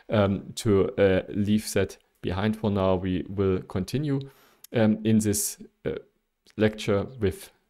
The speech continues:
the semantics of other constructs. So based on this basic graph pattern and also based on some other, uh, fundamental things, we will n-, then be able to define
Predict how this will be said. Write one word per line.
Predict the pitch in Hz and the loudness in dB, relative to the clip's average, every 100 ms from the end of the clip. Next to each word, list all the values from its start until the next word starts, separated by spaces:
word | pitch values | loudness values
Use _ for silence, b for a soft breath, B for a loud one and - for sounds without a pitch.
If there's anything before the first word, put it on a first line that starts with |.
| - | -4
the | 107 | -2
semantics | - 87 82 101 107 101 - - | 0 0 0 0 -2 -4 -6 -6
of | 92 - - b b b b _ | -8 -8 -14 b b b b _
other | 101 104 | 0 0
constructs. | 98 - - - - - - | 0 -6 -8 -10 -12 -10 -8
So | 82 | -2
based | 90 120 135 | 2 2 0
on | 117 113 | -4 -2
this | 107 | -2
basic | - 92 95 | 0 -2 -2
graph | 98 98 101 | 0 -2 0
pattern | 117 110 113 | -6 -4 -4
and | 85 82 | -4 -6
also | 90 92 | -6 -8
based | 98 104 - | -8 -8 -10
on | |
some | - - | -12 -10
other, | 117 110 107 b b b _ | -6 -6 -8 b b b _
uh, | 104 98 92 110 | -2 0 0 -2
fundamental | - 104 101 95 98 110 113 | -6 -4 -2 0 0 0 0
things, | 110 - 104 101 - B B - | 0 0 0 -2 -10 B B 0
we | 107 | 2
will | 98 95 - | 4 2 0
n-, | 107 - | -2 -2
then | 98 101 107 107 - | 0 2 2 0 -2
be | 104 76 | -2 0
able | 92 95 | 0 -2
to | - | -6
define | 92 92 - 87 87 87 | -6 -6 -4 -4 -2 -6